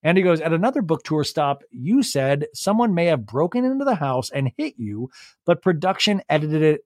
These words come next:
out because of a non-disparagement clause between the rental company and production." Heather goes, "There were a billion theories." And Andy goes, "I know." Heather goes, "A billion theories, but I would never." And Andy goes,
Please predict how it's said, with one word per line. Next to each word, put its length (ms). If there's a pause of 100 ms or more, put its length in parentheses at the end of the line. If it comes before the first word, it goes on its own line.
out 300
because 300
of 80
a 40
non-disparagement 1080
clause 480 (420)
between 640
the 140
rental 400
company 520
and 240
production." 600
Heather 240
goes, 280 (460)
"There 480
were 160
a 80
billion 380
theories." 680
And 80
Andy 180
goes, 140
"I 120
know." 400
Heather 200
goes, 160
"A 80
billion 360
theories, 320
but 100
I 100
would 140
never." 260
And 80
Andy 160
goes, 160